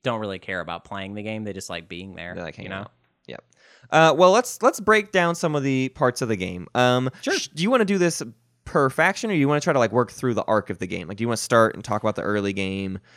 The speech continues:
Speaker 2: I don't know if I
Speaker 1: Mm.
Speaker 2: can. I, I feel like maybe it's easier to just wor-, work through each faction and
Speaker 1: Yeah,
Speaker 2: talk
Speaker 1: I
Speaker 2: about
Speaker 1: think if
Speaker 2: their
Speaker 1: you guys
Speaker 2: game.
Speaker 1: want the story of the game, you're kinda gonna have to watch the stream.
Speaker 2: Yeah, skim through it,
Speaker 1: Um,
Speaker 2: I
Speaker 1: which you
Speaker 2: guess.
Speaker 1: still can watch on Twitch and what we're probably gonna upload it to
Speaker 2: It'll be on
Speaker 1: YouTube.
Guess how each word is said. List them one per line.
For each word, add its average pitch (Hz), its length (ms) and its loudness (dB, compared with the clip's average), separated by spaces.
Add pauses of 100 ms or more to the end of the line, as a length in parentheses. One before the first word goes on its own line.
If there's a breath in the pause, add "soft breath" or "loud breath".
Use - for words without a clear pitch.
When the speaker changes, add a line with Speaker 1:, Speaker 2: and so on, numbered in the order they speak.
(220 loud breath)
Speaker 2:
I 127 80 4
don't 147 200 6
know 127 160 8
if 120 100 4
I 120 120 8
Speaker 1:
Mm. 123 40 -6
Speaker 2:
can. 113 200 -4
I, 156 220 4
I 127 120 6
feel 170 200 0
like 147 120 2
maybe 131 200 2
it's 117 180 -2
easier 123 300 2
to 107 60 -4
just 101 160 -6
wor-, 104 320 0
work 110 240 -2
through 110 180 -4
each 98 160 -6
faction - 560 -10
and - 80 -10
Speaker 1:
Yeah, 190 120 2
Speaker 2:
talk 185 60 6
Speaker 1:
I 196 40 4
Speaker 2:
about 214 120 2
Speaker 1:
think 226 100 0
if 269 80 -4
Speaker 2:
their 202 100 0
Speaker 1:
you 190 60 2
guys 175 160 2
Speaker 2:
game. - 80 -4
Speaker 1:
want 170 100 -6
the 143 80 -4
story 135 440 -6
of 135 60 -6
the 139 80 -4
game, 139 320 -2
you're 120 180 -4
kinda 123 420 -6
gonna 110 240 -6
have 110 300 -8
to 113 100 -8
watch 101 480 -6
the 98 100 -12
stream. 101 420 -12
Speaker 2:
Yeah, 95 260 0
skim 107 280 -6
through 104 320 -2
it, 98 200 2
Speaker 1:
Um, - 100 -20
Speaker 2:
I 104 80 -2
Speaker 1:
which 185 180 2
you 247 60 2
Speaker 2:
guess. 226 100 0
Speaker 1:
still 247 200 2
can 202 180 -4
watch 165 320 0
on 127 180 -6
Twitch 147 400 -6
and 120 160 -6
what 113 160 -2
we're 117 120 -4
probably 143 240 0
gonna 120 140 -4
upload 110 360 -6
it 101 160 -12
to - 60 0
Speaker 2:
It'll 135 60 2
be 147 120 4
on 117 80 2
Speaker 1:
YouTube. 101 160 0